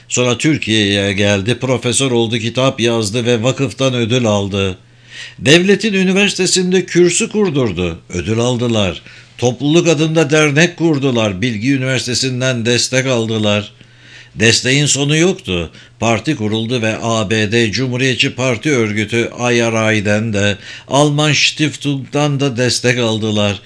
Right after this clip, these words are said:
ve Türkiye'yi yeniden liberalleştirmeye karar verdiler. Birçok yabancı kuruluşla bağlantı içindeyiz. I R I, International Republican Institute, I F L R Y,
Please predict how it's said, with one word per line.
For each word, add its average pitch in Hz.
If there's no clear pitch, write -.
ve 110
Türkiye'yi 120
yeniden 147
liberalleştirmeye 123
karar 104
verdiler. 95
Birçok 220
yabancı 196
kuruluşla 98
bağlantı 123
içindeyiz. 92
I 180
R 104
I, 131
International 113
Republican 113
Institute, 113
I 175
F 170
L 175
R 127
Y, 120